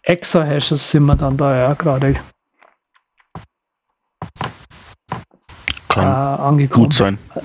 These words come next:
Speaker 1: Also es ist schon krass, wenn man berechnet, wie viele Maschinen dafür zuständig sind, das überhaupt herzustellen, ne?
Speaker 2: Kommt Peter noch irgendwo zwischen rein? Ich weiß gar nicht mehr.
Speaker 1: Nee.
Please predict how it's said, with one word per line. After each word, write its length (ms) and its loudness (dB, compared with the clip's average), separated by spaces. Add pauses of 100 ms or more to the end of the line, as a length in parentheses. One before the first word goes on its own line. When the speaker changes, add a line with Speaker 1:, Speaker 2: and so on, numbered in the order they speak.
(1800)
Speaker 1:
Also 200 4
es 300 2
ist 440 2
schon 300 4
krass, 480 -2
wenn 300 4
man 280 2
berechnet, 600 0
wie 180 4
viele 180 4
Maschinen 480 4
dafür 640 0 (580)
zuständig 1000 2
sind, 640 2 (100)
das 140 -2
überhaupt 280 0
herzustellen, 600 0 (240)
ne? 240 2
Speaker 2:
Kommt 240 0 (160)
Peter 340 2
noch 180 0
irgendwo 280 2
zwischen 320 2
rein? 260 0
Ich 140 -6
weiß 160 0
gar 100 -2
nicht 160 0
mehr. 160 0 (1040)
Speaker 1:
Nee. 540 6